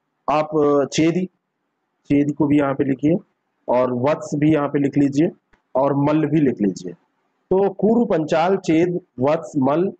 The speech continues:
कोशल, काशी, सूरसेन, ये टोटल सोलह में से आठ जो थे,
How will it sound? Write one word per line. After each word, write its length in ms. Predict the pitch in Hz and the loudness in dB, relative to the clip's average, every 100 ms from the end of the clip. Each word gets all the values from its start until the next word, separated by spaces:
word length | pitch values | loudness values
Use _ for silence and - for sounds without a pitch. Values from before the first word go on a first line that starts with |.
| _ - | _ -2
कोशल, 320 | 147 143 180 | -2 0 -2
काशी, 340 | 175 131 170 165 | 0 -2 -2 -2
सूरसेन, 480 | 139 120 135 101 - _ _ _ 165 | 0 0 0 -2 -4 _ _ _ 0
ये 360 | 208 247 - - _ _ | 4 4 0 -4 _ _
टोटल 260 | 160 151 208 | -2 2 0
सोलह 300 | 202 170 190 | 0 2 2
में 120 | 185 | 0
से 180 | 180 196 - | 0 -2 0
आठ 240 | 120 165 170 | 0 0 0
जो 180 | 139 | -2
थे, 200 | 131 156 | 0 0